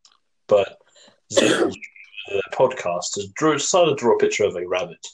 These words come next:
and he named it Sick Cunt Rabbit Peter. So we have decided to make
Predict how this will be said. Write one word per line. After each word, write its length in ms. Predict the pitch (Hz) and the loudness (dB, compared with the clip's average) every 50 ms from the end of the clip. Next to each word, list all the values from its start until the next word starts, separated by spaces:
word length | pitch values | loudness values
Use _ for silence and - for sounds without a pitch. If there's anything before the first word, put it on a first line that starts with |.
| - | -16
and 100 | 98 95 | -12 -10
he 60 | 95 | -8
named 200 | 95 95 98 98 95 | -8 -6 -8 -6 -6
it 80 | - | -6
Sick 400 | - - - - 131 - - - - - - - | -4 -2 0 0 0 -2 -4 -8 -8 -8 -8 -8
Cunt 340 | - - - 120 113 104 - - - - | -10 -6 -4 -4 -4 -6 -10 -16 -14 -8
Rabbit 340 | 95 98 101 101 98 98 - - | -4 -4 -2 -2 -4 -6 -8 -12
Peter. 220 | - - - - - - - _ _ _ _ _ _ _ _ _ _ _ _ _ _ _ _ _ _ _ _ _ _ _ _ _ - _ _ _ _ _ _ _ _ _ _ - | -18 -16 -18 -18 -20 -20 -20 _ _ _ _ _ _ _ _ _ _ _ _ _ _ _ _ _ _ _ _ _ _ _ _ _ -20 _ _ _ _ _ _ _ _ _ _ -14
So 600 | - - - 98 90 90 87 90 101 123 147 101 95 98 | -10 -4 -4 -4 -2 -2 -2 2 2 2 2 2 0 2
we 180 | 101 98 98 | 2 4 4
have 160 | 98 95 90 | 4 2 2
decided 460 | 87 - - - 98 90 90 92 92 92 | 0 -2 0 0 0 0 0 -2 -4 -4
to 140 | - 101 95 | -4 -6 -4
make 260 | 92 90 90 90 - | -4 -6 -6 -8 -8